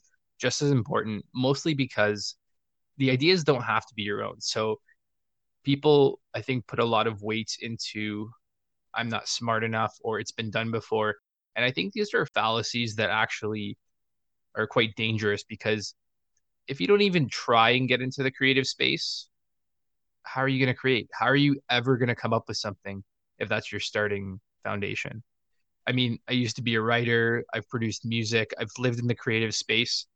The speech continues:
I enjoy it. If you have a little bit of that in you that you're passionate about, go to that. I think, Cal, you said it well too. So sometimes even pre-idea,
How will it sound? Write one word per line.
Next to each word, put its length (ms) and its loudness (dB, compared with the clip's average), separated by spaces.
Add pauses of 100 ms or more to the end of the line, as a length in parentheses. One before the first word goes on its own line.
(460)
I 60 0
enjoy 380 2
it. 280 4 (880)
If 120 -4
you 140 0
have 480 0
a 60 -2
little 320 4
bit 180 4
of 140 2
that 180 4
in 140 2
you 180 4 (100)
that 140 -6
you're 100 -8
passionate 440 -2
about, 300 -2 (720)
go 220 4
to 120 2
that. 240 2 (800)
I 60 -8
think, 180 0
Cal, 220 4
you 160 0
said 220 2
it 100 4
well 240 2
too. 260 -4
So 380 -2 (960)
sometimes 880 2 (280)
even 420 2 (180)
pre-idea, 800 4